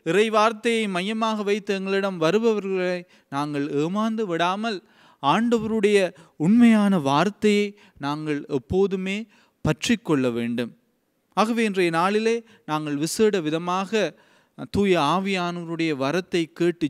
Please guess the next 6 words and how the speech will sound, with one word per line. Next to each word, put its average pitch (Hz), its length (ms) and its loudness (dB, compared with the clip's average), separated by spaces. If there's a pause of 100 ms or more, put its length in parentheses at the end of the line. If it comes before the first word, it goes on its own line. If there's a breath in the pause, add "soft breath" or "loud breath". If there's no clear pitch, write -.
ஜெபிப்போம். 147 540 -2 (540 soft breath)
பலர் 226 360 4
பலவிதமாக 220 1000 0 (220 soft breath)
எங்களை 185 460 0
குழப்ப 190 380 0
நினைத்தாலும் 185 720 -4